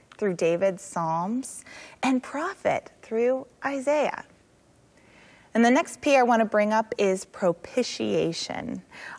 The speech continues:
All Jesus' life and death led up to his being able to be the perfect propitiation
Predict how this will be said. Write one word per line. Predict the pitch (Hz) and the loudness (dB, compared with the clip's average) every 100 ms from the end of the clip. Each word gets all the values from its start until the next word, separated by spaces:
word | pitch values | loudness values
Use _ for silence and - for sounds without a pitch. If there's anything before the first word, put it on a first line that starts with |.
| - | 2
All | 226 269 294 | 4 6 6
Jesus' | 254 240 208 175 156 160 180 | 4 2 0 -2 -6 -4 2
life | 185 202 190 | 4 4 0
and | 170 160 | -4 0
death | 165 170 - | 2 2 0
led | 175 170 | -2 0
up | 190 - | -2 -4
to | - | -10
his | 160 190 185 185 | -10 -4 -4 -2
being | - 170 170 | -4 -4 -4
able | - 202 269 214 170 | -2 2 2 4 2
to | - | 0
be | 175 180 | -4 -2
the | 180 | -4
perfect | - 226 247 175 156 - - - | -6 -4 -2 -2 -4 -8 -20 -12
propitiation | - 190 185 - 190 196 190 - 151 147 | -6 -4 -4 -2 0 0 0 -2 -4 -6